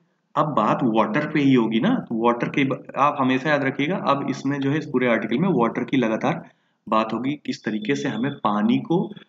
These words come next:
efficiently use करना है। ठीक, अब आगे आ जाते हैं। आगे क्या है कि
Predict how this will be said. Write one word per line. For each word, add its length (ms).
efficiently 680
use 240
करना 240
है। 160
ठीक, 300
अब 160
आगे 260
आ 80
जाते 300
हैं। 140
आगे 180
क्या 200
है 120
कि 260